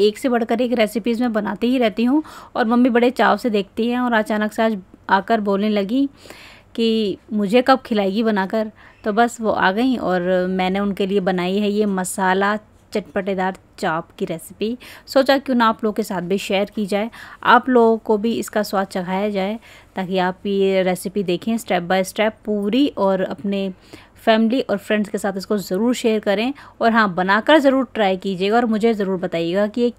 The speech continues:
कैसी बनी है। और जितनी मेरी ये बढ़िया बनी है ना, उतनी ही बढ़िया ये आपकी ज़रूर बनेगी, वन हंड्रेड परसेंट।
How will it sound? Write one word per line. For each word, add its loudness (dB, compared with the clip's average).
कैसी 0
बनी -2
है। -2
और 2
जितनी 2
मेरी 6
ये 0
बढ़िया 4
बनी 2
है -2
ना, -4
उतनी 4
ही 4
बढ़िया 2
ये -2
आपकी -4
ज़रूर -2
बनेगी, -4
वन 6
हंड्रेड 0
परसेंट। -8